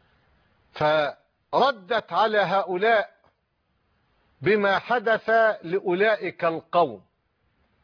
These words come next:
وهم المسمون بأصحاب الكهف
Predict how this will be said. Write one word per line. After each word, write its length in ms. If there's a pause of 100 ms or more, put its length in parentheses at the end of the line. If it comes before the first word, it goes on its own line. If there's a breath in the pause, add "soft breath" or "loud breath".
(600)
وهم 520 (1120)
المسمون 1000 (1600)
بأصحاب 1700
الكهف 840